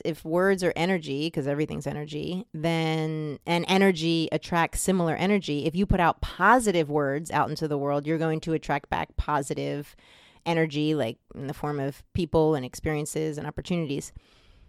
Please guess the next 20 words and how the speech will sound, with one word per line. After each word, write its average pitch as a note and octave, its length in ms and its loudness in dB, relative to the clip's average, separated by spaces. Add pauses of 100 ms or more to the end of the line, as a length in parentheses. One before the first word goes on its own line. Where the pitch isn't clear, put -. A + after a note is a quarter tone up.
(420)
But G3+ 160 8
if G3 80 2
you A3 120 4
put G#3 160 6
out F3+ 240 2
negative F#3 640 4
words, C#3+ 640 0 (180)
you F#3 160 -2
know, C#3+ 260 0
those D3 560 -2 (140)
complaining, E3 920 0 (400)
negative D#3 340 0
Nelly D3+ 600 2
type D3 240 -2
statements, D3 640 -6 (520)
um, D#3 600 2
you're E3 160 2
gonna F3 160 2
attract D#3 380 0
back C#3 400 0